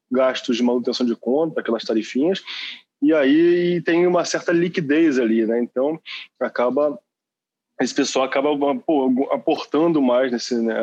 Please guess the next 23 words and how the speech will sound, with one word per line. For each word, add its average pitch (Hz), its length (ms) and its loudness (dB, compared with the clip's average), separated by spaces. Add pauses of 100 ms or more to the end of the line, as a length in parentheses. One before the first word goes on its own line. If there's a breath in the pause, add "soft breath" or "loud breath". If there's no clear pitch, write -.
(120)
é, 110 380 -4
é, - 40 -12 (680)
quando 170 160 0
a 175 40 2
gente - 100 -4
fala 170 160 2
em 160 60 2
reformas 147 520 0
no 135 100 2
Brasil, 131 640 2 (360 loud breath)
nós 143 160 0
precisamos 151 340 -2
realmente 160 400 0 (920)
começar 165 440 0
pela 180 180 2
reforma 160 800 2 (300 loud breath)
administrativa, 147 880 2
né? 135 160 2
Que 123 140 -10
se - 80 -8
você 143 200 -2
botar 139 360 0
como 139 360 0